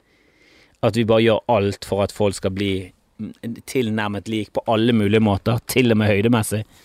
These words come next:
Jeg kjenner folk som har fått veksthormoner fordi at de skulle bli lave, og så kjenner jeg folk som, eh, har fått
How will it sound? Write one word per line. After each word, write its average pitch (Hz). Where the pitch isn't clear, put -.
Jeg 143
kjenner 107
folk 160
som 175
har 151
fått 135
veksthormoner 101
fordi 113
at 101
de 107
skulle 107
bli 107
lave, 120
og 127
så 123
kjenner 113
jeg 104
folk 113
som, 98
eh, 92
har 127
fått 117